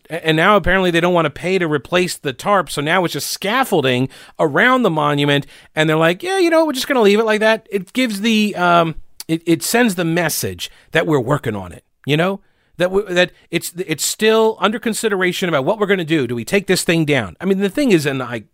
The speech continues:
it's an icon for Asheville. I mean, it's, it's, it looks like the Washington Monument. It's not quite as big. It's probably, what, forty, fifty feet high or so. It's pretty big, but it's named after a racist governor,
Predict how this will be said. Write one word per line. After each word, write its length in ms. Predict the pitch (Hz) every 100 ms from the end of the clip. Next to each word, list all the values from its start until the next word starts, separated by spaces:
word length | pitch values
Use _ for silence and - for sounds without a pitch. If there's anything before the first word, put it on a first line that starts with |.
| _
it's 280 | 147 147 131
an 80 | - -
icon 560 | 202 202 - 95 143 _ _
for 160 | - 131
Asheville. 480 | 131 139 - - - _ _ _ -
I 120 | 139
mean, 160 | 139
it's, 180 | 131 -
it's, 240 | 143 127 -
it 140 | - 156
looks 120 | 185
like 120 | 165
the 80 | 196
Washington 500 | 131 123 - 139 180
Monument. 460 | 208 262 147 85 _ _ _ _
It's 140 | -
not 100 | 302
quite 220 | - 254 202
as 100 | 120
big. 300 | 135 139 220
It's 100 | -
probably, 220 | 185 185
what, 180 | 135 -
forty, 380 | - 156 156
fifty 320 | 160 160 151 160
feet 240 | 175 165
high 220 | 151 151
or 100 | 165
so. 300 | 151 170 180 - - _
It's 140 | - 320
pretty 280 | 392 403
big, 340 | 285 147 180 - _ _ _ _ _
but 140 | 190 180
it's 160 | -
named 280 | 208 247 185
after 500 | 151 - 160 151 147 _ _ _
a 60 | -
racist 540 | 151 240 202 180 160
governor, 460 | - 262 165 98